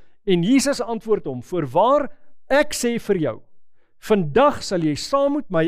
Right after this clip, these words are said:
in die paradys wees." Dieselfde sin kan ook so vertaal word. En let op,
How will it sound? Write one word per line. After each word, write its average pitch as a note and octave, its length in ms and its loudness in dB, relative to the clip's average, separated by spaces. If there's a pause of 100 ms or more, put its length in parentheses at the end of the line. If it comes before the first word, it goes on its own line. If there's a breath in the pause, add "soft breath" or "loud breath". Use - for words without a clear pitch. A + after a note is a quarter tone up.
in F3+ 140 -8
die E3+ 80 -8
paradys D3+ 680 -6
wees." C3+ 380 -12 (1700)
Dieselfde C4 1080 0
sin F#3 540 0 (640)
kan F3 220 0
ook C4 200 -4
so C4 220 -6
vertaal A3+ 440 -2
word. D#3 240 -6
En E3+ 180 -2
let A#3+ 220 2
op, C4+ 200 -4